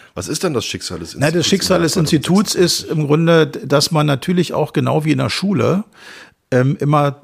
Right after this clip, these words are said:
Speaker 2: auch nachweisen muss, auch hier in der Universität, wozu wir eigentlich da sind, was wir leisten, nicht? Wir haben ja hier bestimmte Parameter, die, die sehr genau von der Universitätsleitung und auch vom, von der Senatsverwaltung angeguckt werden, also Studierendenzahlen. Da sind wir, stehen wir momentan nicht so gut da, weil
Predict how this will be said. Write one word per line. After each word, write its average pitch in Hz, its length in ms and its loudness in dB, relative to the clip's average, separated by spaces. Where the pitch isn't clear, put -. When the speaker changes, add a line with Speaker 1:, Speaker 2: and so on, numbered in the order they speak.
Speaker 2:
auch - 180 -6
nachweisen 127 1080 -4
muss, 175 360 0
auch 113 240 -4
hier 160 160 2
in 151 80 0
der 139 100 -2
Universität, 139 760 -4
wozu 139 300 -4
wir 135 120 0
eigentlich 131 340 -6
da 165 220 -8
sind, - 220 -10
was - 180 -6
wir 123 80 -2
leisten, 104 520 -2
nicht? 104 180 -8
Wir 120 100 -2
haben 123 160 0
ja 123 60 0
hier 123 120 2
bestimmte 135 380 -4
Parameter, 143 640 2
die, 131 280 -2
die 120 140 0
sehr 117 260 2
genau 131 420 2
von 120 400 -4
der 110 320 0
Universitätsleitung 127 1160 0
und 131 100 -4
auch - 100 -2
vom, 110 300 -4
von 113 160 -8
der 110 140 -4
Senatsverwaltung 143 720 -4
angeguckt 131 460 -8
werden, 131 120 -4
also 107 220 -6
Studierendenzahlen. 139 880 -4
Da 123 100 -2
sind 113 260 -10
wir, 113 280 -2
stehen 123 240 -6
wir 123 140 -2
momentan 113 500 -6
nicht 113 120 -8
so 147 140 -6
gut 135 220 -8
da, 139 240 -2
weil 113 220 0